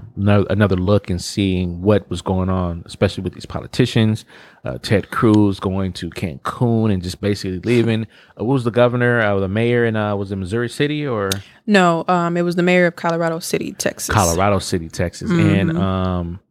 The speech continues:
Speaker 1: yeah, yeah, just hearing, seeing his post about how people need to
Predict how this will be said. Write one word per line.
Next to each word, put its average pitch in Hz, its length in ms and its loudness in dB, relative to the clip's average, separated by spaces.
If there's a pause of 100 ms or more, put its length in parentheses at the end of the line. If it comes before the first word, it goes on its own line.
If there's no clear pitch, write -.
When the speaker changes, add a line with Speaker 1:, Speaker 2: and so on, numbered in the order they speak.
(420)
Speaker 1:
yeah, 98 340 2 (180)
yeah, 95 260 -2
just 95 200 -4
hearing, 104 360 4
seeing 107 380 2
his 101 180 0
post 107 400 0
about 95 220 0
how 95 240 -2 (220)
people 107 260 -6
need 98 200 -6
to 92 200 -4